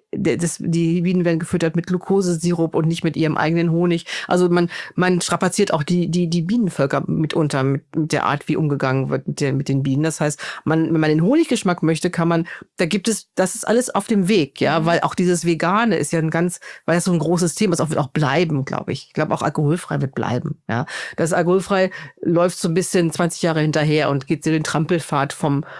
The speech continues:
Speaker 1: von der veganen Küche, aber auch da, ich glaub nicht, dass das irgendwann vorbei sein wird.
Speaker 2: Nee, das glaub ich
Speaker 1: Weil
Speaker 2: auch
Speaker 1: jetzt
Speaker 2: nicht.
Speaker 1: diese Generation kommt und weil es jetzt auch mal da ist, warum soll's gehen? Ich meine, die ganzen großartigen Produzenten und auch die Winzer, die anfangen,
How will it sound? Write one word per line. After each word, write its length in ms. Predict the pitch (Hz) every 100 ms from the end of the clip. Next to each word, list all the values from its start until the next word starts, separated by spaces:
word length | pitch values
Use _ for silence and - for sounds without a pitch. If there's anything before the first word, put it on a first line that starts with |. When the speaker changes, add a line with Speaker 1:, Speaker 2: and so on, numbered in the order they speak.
| -
Speaker 1:
von 220 | - 160
der 160 | 156 151
veganen 320 | 147 143 143
Küche, 260 | 220 226 175
aber 200 | 170 170 - _ -
auch 160 | 160 -
da, 340 | 185 185 202 180
ich 80 |
glaub 240 | - 165 -
nicht, 160 | 208
dass 80 | 175
das 160 | 160 -
irgendwann 240 | 160 143
vorbei 320 | 143 131 135
sein 260 | 156 - -
wird. 120 | -
Speaker 2:
Nee, 140 | 233 185
das 140 | 175
glaub 180 | 170 151
ich 80 | 147
Speaker 1:
Weil 100 | 147
Speaker 2:
auch 60 |
Speaker 1:
jetzt 120 | 160
Speaker 2:
nicht. 80 | 160
Speaker 1:
diese 140 | 165 156
Generation 600 | 165 147 139 - 240 220
kommt 300 | 202 190 180 - - -
und 140 | 185
weil 80 | 190
es 80 | 190
jetzt 80 | 185
auch 100 | 175
mal 100 | 170
da 200 | 190 214
ist, 160 | 165
warum 160 | 165 165
soll's 240 | 160 147
gehen? 340 | - 180 147 139
Ich 100 | -
meine, 160 | 160 156
die 20 |
ganzen 560 | 165 165 170 160 160 - _ -
großartigen 480 | - 175 160 160 156
Produzenten 720 | 165 160 - 202 196 165 175 - _ _ _ _ _ -
und 160 | 165 156
auch 80 | 139
die 180 | 170
Winzer, 360 | 160 240 240 165
die 120 | 175
anfangen, 480 | 160 165 165 151 147